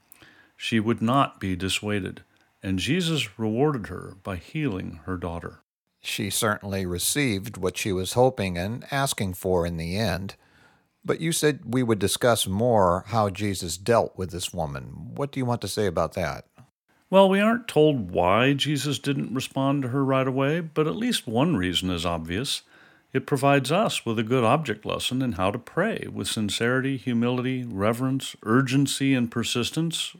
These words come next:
Speaker 1: or we could say with Hodge, importunity. In fact, this same story could be said to provide a good illustration of two of the last three requisites for acceptable prayer that Hodge presents: submission, faith, and praying in the name of Christ.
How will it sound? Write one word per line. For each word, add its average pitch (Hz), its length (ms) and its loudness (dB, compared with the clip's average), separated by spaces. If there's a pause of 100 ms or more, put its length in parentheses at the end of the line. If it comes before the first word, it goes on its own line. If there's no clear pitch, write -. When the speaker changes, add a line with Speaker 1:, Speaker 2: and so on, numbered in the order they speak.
(140)
Speaker 1:
or 113 300 0
we 110 160 0
could 101 240 -8
say 107 200 0
with 104 180 -2
Hodge, 98 440 0 (100)
importunity. 101 840 -2 (920)
In 120 120 6
fact, 185 440 2
this 117 200 0
same 190 360 0
story 90 420 -2
could 104 240 -6
be 113 140 0
said 110 320 0
to 120 80 -6
provide 117 400 0
a 117 40 -2
good 120 280 0
illustration 98 680 0
of 104 160 -4
two 135 220 0
of 120 120 -2
the 123 80 -4
last 123 380 0
three 170 360 -2
requisites 90 640 -8
for 92 180 -6
acceptable 92 520 -4
prayer 92 300 0
that 90 140 -6
Hodge 85 320 -4
presents: 87 520 -6 (380)
submission, 113 720 0
faith, 117 460 0
and 98 180 -4
praying 113 360 -2
in 107 100 0
the 104 80 0
name 104 220 -2
of 98 160 -8
Christ. - 480 -6